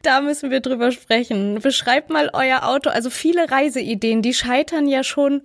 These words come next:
bevor es überhaupt losgeht, weil wir immer viel zu kompliziert denken. Genau das, was ihr sagt. Ich brauch für mein Auto ja erstmal ein Dachzelt. Das ist total teuer. Wie soll ich da rankommen? Oder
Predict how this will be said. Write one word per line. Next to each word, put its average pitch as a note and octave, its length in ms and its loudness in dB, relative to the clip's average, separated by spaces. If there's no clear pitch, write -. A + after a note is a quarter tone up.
bevor C#4 320 0
es C#4 120 -2
überhaupt A#3+ 440 -2
losgeht, A#3 560 0
weil A3+ 180 2
wir C4+ 120 2
immer C4 200 0
viel C#4 160 -2
zu C4 140 -4
kompliziert C4 600 0
denken. B3 300 0
Genau A3 240 2
das, A#3+ 200 -2
was B3 120 -2
ihr B3 140 -2
sagt. G#3 240 0
Ich G#3 100 -6
brauch B3 240 0
für - 160 -4
mein G3+ 240 0
Auto C#4+ 400 2
ja A#3+ 140 2
erstmal A3+ 380 0
ein A3 80 0
Dachzelt. F3+ 500 -2
Das G#3 80 0
ist A#3 180 -4
total A3+ 320 0
teuer. A3+ 360 0
Wie G#3 40 0
soll G3 220 0
ich G3+ 80 -8
da G#3 100 0
rankommen? G3 460 0
Oder A3 340 2